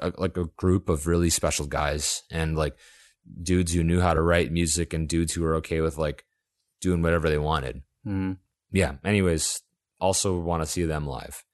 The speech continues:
Speaker 1: But yeah, so, like, I, I listen to, like, whole albums of, like, old dad rock or, you know, really like the Beatles when I drive.
Speaker 2: Mm-hmm.
Speaker 1: Yeah.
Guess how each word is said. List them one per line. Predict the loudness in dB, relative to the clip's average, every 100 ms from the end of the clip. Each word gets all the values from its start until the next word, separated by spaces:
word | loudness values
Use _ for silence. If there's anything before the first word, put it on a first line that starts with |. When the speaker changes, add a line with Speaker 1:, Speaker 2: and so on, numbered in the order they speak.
| _ _ _ -2
Speaker 1:
But | 4
yeah, | 4 2
so, | 0 2
like, | 4 4
I, | 4
I | 4 2
listen | 2 0 2
to, | 2
like, | 2
whole | 2 2 4
albums | 4 2 0 0 0
of, | 0
like, | -2 0
old | 0 0
dad | 2 2 2
rock | 0 0 -2 -2
or, | -2 -2 _ _ _ _ _ _
you | -4 -2
know, | -4 -6
really | -2 0
like | 0 0
the | -2
Beatles | -2 -2 -2
when | -4
I | -6
drive. | -4 -6 -6 -8
Speaker 2:
Mm-hmm. | -6 -4 -4 -8 -8
Speaker 1:
Yeah. | -6